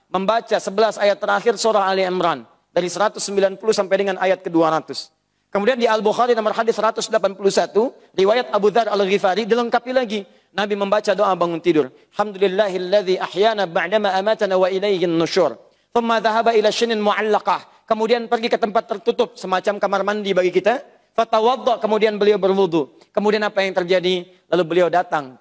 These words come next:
ke musolanya, tempat sholatnya, dan siap menunaikan sholat malam. Aku berdiri di belakangnya, sampai Nabi menarik aku sehingga sejajar dengannya.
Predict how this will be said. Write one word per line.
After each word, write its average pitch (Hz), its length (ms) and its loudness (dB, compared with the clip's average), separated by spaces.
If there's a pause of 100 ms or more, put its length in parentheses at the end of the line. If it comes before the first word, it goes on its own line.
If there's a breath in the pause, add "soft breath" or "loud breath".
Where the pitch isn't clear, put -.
ke 160 80 -4
musolanya, 202 560 -2
tempat 190 320 -4
sholatnya, 202 400 0
dan 180 80 0
siap 185 240 0
menunaikan 165 400 -2
sholat 139 320 -4
malam. 123 320 -2 (320)
Aku 226 160 -4
berdiri 220 400 -2
di 196 80 -6
belakangnya, 170 640 -2
sampai 185 240 0
Nabi 208 240 2
menarik 214 320 0
aku 220 240 -2
sehingga 196 240 2
sejajar 185 320 0
dengannya. 147 480 -6